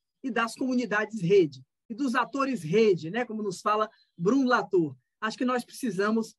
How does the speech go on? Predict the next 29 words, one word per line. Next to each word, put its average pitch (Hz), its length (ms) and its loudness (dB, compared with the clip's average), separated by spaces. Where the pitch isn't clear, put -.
é, 196 100 -4
trazer, 214 680 2
não 175 120 -6
é? 247 180 0
Esses 208 360 -4
novas, 226 500 0
esses 202 260 -10
novos 233 260 -2
conceitos 233 720 0
pra 208 160 0
gente 208 300 -4
pensar 190 480 -4
aí 175 340 -4
como 175 160 -6
é 208 60 -4
que 208 100 -2
a 190 40 2
gente 208 280 -4
pode 196 200 -4
trabalhar, 180 680 -2
é, 185 340 -4
a 196 160 -2
emancipação. 214 840 -2
Então, 254 280 -4
esse 208 180 -2
livro 247 220 2
vai 226 160 0
sair 202 280 0
agora. 196 540 2